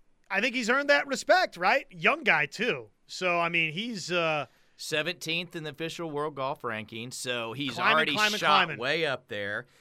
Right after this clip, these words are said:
Speaker 2: And he's twenty-one years old. He's a pup.
Speaker 1: Yeah, I
Speaker 2: He
Speaker 1: mean,
Speaker 2: can barely buy a cocktail.
Speaker 1: thirty-two out of forty cuts made, couple of P G A Tour wins, five top fives,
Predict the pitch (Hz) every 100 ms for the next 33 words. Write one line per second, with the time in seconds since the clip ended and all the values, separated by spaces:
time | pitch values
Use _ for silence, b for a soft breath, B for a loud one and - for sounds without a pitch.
0 | b b - 180 175 180 214 - - 226
1 | 254 - - 320 254 247 254 247 247 247
2 | 214 247 285 269 196 220 254 - 277 294
3 | 269 - - 151 147 127 107 - 151 -
4 | 185 180 190 311 240 269 277 294 294 294
5 | 285 302 302 - 277 240 131 - _ -
6 | - - - - - - _ _ _ _
7 | _ - - 262 285 269 - 247 247 202
8 | 185 - 190 214 214 180 - 190 190 170
9 | 165 139 131 139 _ _ _ _ _ _
10 | _ - 247 254 240 214 202 220 170 202
11 | 196 190 - 190 180 160 147 139 143 -
12 | - _ _ _ - 220 233 240 208 208
13 | 202 - 165 151 151 151 -